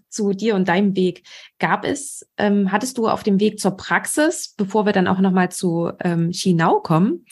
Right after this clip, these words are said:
weil das wollen wir ja auch noch kurz besprechen, ähm, hattest du auf dem Weg zur Praxis irgendwann mal Bedenken, irgendwelche Hindernisse oder Hürden und auch irgendwie auch Hilfe und Unterstützung an deiner Seite?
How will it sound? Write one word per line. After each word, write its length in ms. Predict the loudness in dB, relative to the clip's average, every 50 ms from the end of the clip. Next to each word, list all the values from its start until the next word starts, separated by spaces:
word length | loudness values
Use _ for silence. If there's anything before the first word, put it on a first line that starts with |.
| -20 -12 _ -4
weil 80 | -4
das 160 | -4 -2 0
wollen 140 | 0 2 2
wir 60 | 2
ja 120 | 0 -2 -2
auch 60 | -2
noch 120 | -2 -2
kurz 200 | 0 -2 -4 -4
besprechen, 480 | -4 -14 -10 -6 -4 -4 -4 -4 -6 -8 -10 -18 -20 -20 _ _ -2
ähm, 200 | 0 0 0 0
hattest 220 | -2 -2 -2 -4
du 40 | -4
auf 100 | -4 0
dem 160 | 0 0 2
Weg 240 | 2 0 -2 -2 -8 _ _ _ _ _ _ _ _ _ _
zur 180 | -4 -4 -2 -2
Praxis 340 | -2 -4 -4 -4 -6 -6 -4
irgendwann 360 | -2 0 0 2 2 2 2
mal 320 | 2 2 0 -2 -4 -6 -10 _ _ -2
Bedenken, 580 | -2 -2 0 0 0 0 0 -2 -4 -4 -4 -2
irgendwelche 540 | -2 -2 0 2 2 2 2 2 0 0
Hindernisse 720 | -2 0 0 0 0 0 -2 -2 -2 -2 -4 -4 -4 -4
oder 260 | -2 -2 -2 -2 0 0
Hürden 340 | 0 0 0 0 -2 -4
und 440 | -4 -4 -4 -2 -2 -2 -2 -4 -4 -2
auch 420 | 0 2 2 0 -2 -4 -8 _ _ _ -4
irgendwie 340 | -2 0 0 2 0 0 -2
auch 160 | -2 -2 -2
Hilfe 300 | 0 0 -2 -2 -4 -4
und 480 | -2 0 0 0 0 -2 -4 -6 -10 _ _
Unterstützung 640 | -4 -4 -2 -2 -4 -6 -8 -10 -10 -6 -6 -4 -2
an 140 | -2 -2 -2
deiner 260 | -2 -2 -2 -2 -2
Seite? 400 | -2 -2 -4 -4 -4 -6 -8